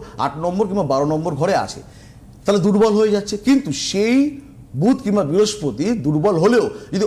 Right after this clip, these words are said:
অন্য গ্রহ দ্বারা, শুভ গ্রহ দ্বারা দৃষ্টপ্রাপ্ত হয়, তাহলে সেটাও কিন্তু স্মারক গ্রহতে রূপান্তরিত হয় এবং ভালো ফলাফল কিন্তু সে পায়।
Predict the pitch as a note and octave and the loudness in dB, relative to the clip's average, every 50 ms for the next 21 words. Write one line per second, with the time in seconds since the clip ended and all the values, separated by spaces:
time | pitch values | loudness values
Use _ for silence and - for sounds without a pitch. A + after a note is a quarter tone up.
0 | - - C3+ D#3 E3+ F#3 G3+ G#3+ A3+ A#3+ B3+ G#3+ E3 D#3 E3+ E3+ G#3 A3+ A3 G#3 | -4 -2 -2 0 0 0 0 0 2 0 0 0 -2 -2 0 0 2 2 2 2
1 | C#3+ A2 A2+ - - - - - - - - - F#3+ G3 B3 A3 G3 A#3 A3+ A3+ | 0 0 -4 -8 -10 -16 -20 -20 -14 -10 -4 -2 0 0 0 0 2 0 2 2
2 | G#3+ G#3 G3 F3+ D3+ B2 D3 C#3+ - - F#3+ D#3 E3 D3+ - - C#3 B2 G#2 B2+ | 2 0 0 -2 -2 -4 -6 -8 -6 -8 -6 -4 -4 -6 -6 -6 -6 -4 0 0
3 | E3 G#3+ C#4 - - - - - - - - - D3+ D3 E3 F#3+ A3+ C#4 G4 - | 0 0 0 -4 -10 -20 -20 -20 -20 -10 -4 -2 0 2 2 2 2 0 0 -4
4 | - - - - - - - E3 D3+ F3+ G3 F#3 G3 G#3 G#3+ G#3 - - - A#2+ | -10 -18 -20 -20 -18 -12 -6 -2 0 0 0 0 -2 -4 -4 -4 -6 -6 -4 -2
5 | C3 F3 F#3 D#3+ D3+ F3 F#3 F#3+ F#3 A3+ A#3+ G3+ D#3 C#3 D#3 D#3+ D#3+ D3 F3 F3+ | -2 -2 -2 -4 -4 -2 -2 -2 0 -2 -2 -2 -2 -2 -2 -2 -2 -4 -6 -4
6 | E3 F3 D#3 G3+ B3+ - - - - C#3 E3+ E3 C3 - F2 F#2 B2 F3 A3+ A3+ | -2 -2 0 0 -2 -4 -8 -12 -8 -6 -4 -4 -4 -6 -6 -2 0 2 2 2
7 | A3 E3 F3 E3+ D#3+ C#3 E3 D#3+ C3+ D3 - F#3 F3+ - F3+ C#3+ - - - D#3+ | 2 0 -2 -2 0 -2 -2 -4 -4 -6 -8 -8 -6 -8 -8 -8 -6 -4 -2 -2
8 | B2+ E2 - | -2 -2 -6